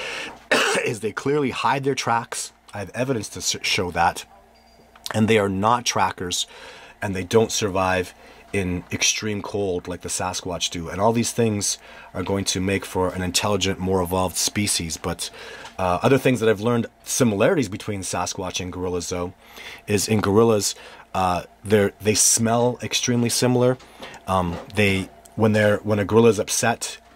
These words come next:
they have a tendency to, uh, excrete smells. Not only, not only is the smell of a gorilla very similar to a Sasquatch, but the way they excrete it. And what, what I'm saying with that is, I can actually smell if a Sasquatch is acutely angry at me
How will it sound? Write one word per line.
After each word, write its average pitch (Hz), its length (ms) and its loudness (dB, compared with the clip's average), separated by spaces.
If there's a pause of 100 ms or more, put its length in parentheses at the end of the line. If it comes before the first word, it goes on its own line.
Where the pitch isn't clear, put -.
(240)
they 101 360 2
have 104 220 0
a 101 40 0
tendency 107 540 0
to, 90 520 -2
uh, 82 240 -6
excrete - 460 2
smells. 113 640 2 (160)
Not 131 180 2
only, 127 280 0
not 120 160 -2
only 123 160 0
is 107 220 -4
the 101 80 -8
smell 113 340 0
of 98 100 -2
a 101 60 -4
gorilla 101 420 -2
very 98 240 -4
similar 117 400 0
to - 140 -10
a 87 40 -8
Sasquatch, 87 680 -4 (500)
but 110 100 -2
the 113 80 2
way 117 160 6
they 117 180 4
excrete 120 440 -2
it. 101 240 -4
And 107 100 -4
what, 120 160 -2
what 127 120 2
I'm 113 100 0
saying 160 320 2
with 120 140 -2
that 95 160 -2
is, 90 260 -4 (480)
I 135 120 2
can 160 160 2
actually 151 300 0
smell 123 360 2
if 117 100 -2
a 101 40 -6
Sasquatch 110 640 0
is 98 100 -6
acutely 160 560 -2
angry 120 400 -4
at 78 100 -10
me 110 240 -10